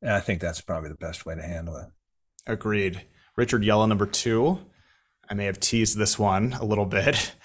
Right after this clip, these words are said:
Speaker 2: U S Secretary of State
Speaker 1: <laughs>
Speaker 2: Antony Blinken had a, quote, "open and candid conversation with Saudi Crown Prince Mohammed bin Salman about a wide range of bilateral issues," a U S official said.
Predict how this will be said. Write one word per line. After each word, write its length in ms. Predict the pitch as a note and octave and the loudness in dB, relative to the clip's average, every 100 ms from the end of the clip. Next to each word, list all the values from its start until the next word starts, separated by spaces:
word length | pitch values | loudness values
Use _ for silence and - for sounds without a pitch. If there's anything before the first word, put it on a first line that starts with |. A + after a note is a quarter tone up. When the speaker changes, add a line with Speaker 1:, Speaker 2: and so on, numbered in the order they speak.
| - - _ A#2 | -20 -20 _ 2
Speaker 2:
U 100 | A#2+ | 4
S 100 | C3 | 6
Secretary 400 | B2+ A#2 B2 A2+ | 4 2 2 4
of 60 | |
State 340 | - A2+ G#2+ - | 4 2 2 -2
Speaker 1:
<laughs> 40 | |
Speaker 2:
Antony 380 | B2 A#2 B2+ A2+ | -6 -2 0 0
Blinken 500 | G#2 A#2 B2 G2+ G2 | 0 -2 0 -2 2
had 180 | G#2 G#2 | 2 4
a, 160 | G2 | 0
quote, 320 | - A2+ G#2+ A2+ | 0 0 0 0
"open 400 | A#2+ B2 C#3+ C#3 | 0 2 -2 -2
and 180 | B2+ | -4
candid 640 | - - A#2+ G2+ F2+ F2 - | -4 0 0 0 -2 -6 -4
conversation 680 | A2 A2 G#2+ A#2 G#2 A2 | 0 0 2 2 2 0
with 140 | G#2 - | -2 0
Saudi 320 | - A2 G#2+ | 2 2 2
Crown 300 | - G#2+ G#2 | 0 0 0
Prince 320 | A2+ G#2 - | -2 -2 -2
Mohammed 320 | G#2 G#2 G#2 | -2 -2 -2
bin 140 | G2+ F#2 | -2 0
Salman 480 | G#2 G2 G2 G2+ | 0 0 0 -2
about 200 | F#2+ G2+ | -2 -2
a 80 | G2 | -2
wide 400 | F#2+ G2+ A2+ B2 | 0 2 4 2
range 300 | A2+ A#2 A2+ | 0 -2 -2
of 160 | G#2 - | -4 -2
bilateral 600 | G2+ G#2+ G#2+ G#2+ G2+ G2 | 0 2 2 2 0 0
issues," 460 | A#2+ - G2+ F#2 F#2 | -2 -2 -4 -6 -6
a 80 | G#2 | -4
U 120 | G2+ | -4
S 140 | F#2+ | -4
official 320 | F#2+ G2+ G2 | -4 -6 -6
said. 460 | G2 - - - | -6 -4 -6 -8